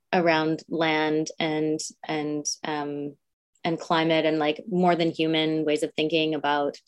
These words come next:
planetary justice, interspecies relationships. And I've seen this increase. Like, this, this was not as, um, front and center in conversations about capitalism and work and, like, living, living a good life,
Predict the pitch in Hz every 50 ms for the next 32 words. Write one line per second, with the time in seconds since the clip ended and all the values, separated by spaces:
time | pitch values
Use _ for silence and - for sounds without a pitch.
0 | - - 143 147 147 147 - - 151 151 151 151 151 151 - - 185 226 226 -
1 | 190 170 156 165 160 - 170 165 - - - - - 175 175 170 160 165 175 170
2 | 190 220 214 233 214 208 240 226 190 - - - - - - - - - 220 214
3 | 214 202 208 208 214 208 202 - - - - - 220 220 233 240 233 - - 196
4 | 190 185 190 - 151 135 - - - - 175 175 - 208 208 208 - - 302 302
5 | - 427 359 262 226 202 190 196 196 202 - - - - 165 160 165 165 170 170
6 | 170 165 165 - - _ _ _ _ _ _ _ _ _ _ - - 165 165 160
7 | 156 156 - 202 196 185 185 180 175 - 151 147 165 180 185 180 175 175 180 165
8 | 160 165 160 - 151 151 - 170 156 165 151 156 156 156 - 156 147 - - 160
9 | 156 156 156 160 156 151 151 156 151 151 143 151 151 151 156 151 151 151 - 151
10 | 151 151 147 - - 156 151 151 151 151 156 156 - - 160 151 156 151 147 139
11 | 156 156 151 143 139 165 214 226 226 -